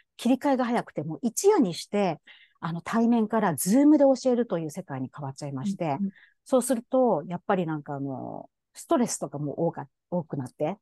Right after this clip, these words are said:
Speaker 1: 子供だけじゃなくて、親とかのストレスも多くなったりとかして、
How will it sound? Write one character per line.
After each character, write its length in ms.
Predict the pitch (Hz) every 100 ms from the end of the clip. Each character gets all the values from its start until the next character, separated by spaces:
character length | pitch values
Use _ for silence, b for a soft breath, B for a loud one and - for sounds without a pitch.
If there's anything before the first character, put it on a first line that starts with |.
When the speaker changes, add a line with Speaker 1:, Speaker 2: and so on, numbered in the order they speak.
| _
Speaker 1:
子 140 | -
供 200 | 285 277
だ 100 | 269
け 80 | 262
じ 80 | 240
ゃ 40 |
な 100 | 180
く 120 | 151 -
て、 280 | 143 139 -
親 240 | 220 277
と 80 | 254
か 120 | 151
の 100 | 143
ス 80 | -
ト 80 | 156
レ 80 |
ス 140 | 151 160
も 180 | 147 147
多 40 |
く 100 | 151
な 80 | 143
っ 40 |
た 100 | -
り 60 | -
と 100 | -
か 140 | -
し 100 | -
て、 180 | - 151